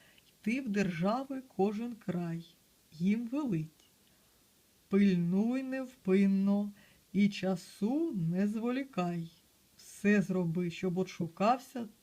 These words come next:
той мандрований Силай. Де не зможеш буть, листовно там наказано надсилай". Посланці пішли,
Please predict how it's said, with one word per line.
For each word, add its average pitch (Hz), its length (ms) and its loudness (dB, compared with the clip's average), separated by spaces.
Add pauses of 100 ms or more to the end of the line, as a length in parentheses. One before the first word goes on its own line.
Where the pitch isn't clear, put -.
(120)
той 190 180 2
мандрований 202 1000 0
Силай. 165 540 -8 (2500)
Де 196 240 0
не 240 160 -4
зможеш 254 520 0
буть, 160 460 -8 (360)
листовно 180 920 -2
там 175 260 -2
наказано 170 480 -6
надсилай". 165 600 -12 (1300)
Посланці 170 720 -8
пішли, 175 600 -10